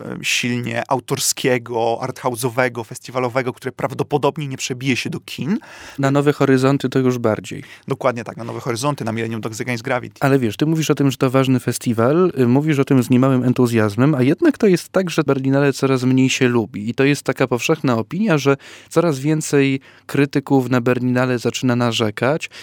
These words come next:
Speaker 2: że te filmy, no to może jest ich dużo, ale to one nie zawsze są takie dobre,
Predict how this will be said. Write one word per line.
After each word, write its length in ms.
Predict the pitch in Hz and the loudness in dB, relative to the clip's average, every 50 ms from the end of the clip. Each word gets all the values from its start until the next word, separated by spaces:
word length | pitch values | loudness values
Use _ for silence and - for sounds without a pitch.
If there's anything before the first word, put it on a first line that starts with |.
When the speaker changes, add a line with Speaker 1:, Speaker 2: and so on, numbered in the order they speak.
| - - - | -20 -12 -6
Speaker 2:
że 160 | - 123 147 175 | -2 -2 0 2
te 140 | - 196 | 0 0
filmy, 540 | 180 - - 175 156 135 127 127 127 151 175 | -2 0 -2 -2 0 0 2 2 2 2 2
no 100 | 180 170 | 2 2
to 120 | - 160 151 | 2 2 2
może 300 | 160 151 147 143 143 139 | 2 2 2 2 2 2
jest 200 | 135 131 - - | 0 -2 -2 -6
ich 140 | 120 - | -6 -4
dużo, 360 | 131 127 127 131 123 113 120 110 | -2 0 2 2 2 2 2 0
ale 160 | 110 117 110 | 2 0 0
to 140 | - - 120 | 0 0 0
one 180 | 117 117 117 117 | 0 0 0 0
nie 100 | 120 117 | -2 0
zawsze 260 | 113 117 110 - 127 | 0 -2 -2 -2 -6
są 160 | - - 113 | -4 -4 -4
takie 260 | 104 117 110 - 113 110 | -4 -4 -4 -4 -4 0
dobre, 480 | 113 113 107 107 120 117 123 151 185 | 0 0 0 2 2 2 2 2 0